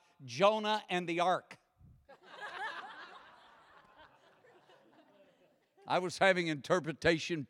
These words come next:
nobody ev-, else had had. But Mama kept me in church, and I, I can remember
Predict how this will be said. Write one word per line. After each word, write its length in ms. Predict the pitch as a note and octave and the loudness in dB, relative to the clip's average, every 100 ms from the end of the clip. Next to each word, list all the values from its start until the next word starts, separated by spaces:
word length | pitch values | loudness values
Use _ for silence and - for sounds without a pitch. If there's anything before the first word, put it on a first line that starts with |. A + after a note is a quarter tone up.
| - G2+ _ - | -14 -20 _ 0
nobody 420 | D3 D3 C3 B2+ | 2 4 4 4
ev-, 200 | C3 B2 - | 4 2 2
else 260 | B2+ - | 2 2
had 120 | A#2 | -4
had. 300 | F2 F#2 - - - - - - - - - - - - - - - - _ _ _ _ _ _ _ _ _ _ _ _ _ _ _ _ _ _ _ _ _ _ _ _ - | -4 -6 -8 -16 -20 -20 -20 -20 -20 -20 -20 -20 -20 -20 -20 -20 -20 -20 _ _ _ _ _ _ _ _ _ _ _ _ _ _ _ _ _ _ _ _ _ _ _ _ -10
But 140 | F3+ | -2
Mama 600 | G3 A#3 A#3+ A#3 F#3+ C#3 - _ _ _ _ _ _ _ _ _ | 8 8 8 6 2 -2 -8 _ _ _ _ _ _ _ _ _
kept 240 | G#3+ B3 | 0 0
me 100 | B3 | 0
in 120 | B3 A3 | -6 -4
church, 500 | - C#4 B3+ F3+ F3+ | 2 4 4 0 -10
and 140 | D3+ _ _ _ _ _ - | -10 _ _ _ _ _ 2
I, 160 | G3 G3+ | 2 4
I 140 | E3 A3 | 2 2
can 180 | G#3 | 0
remember 540 | A3 G#3+ A#3 A#3 G#3 | -4 -2 0 4 2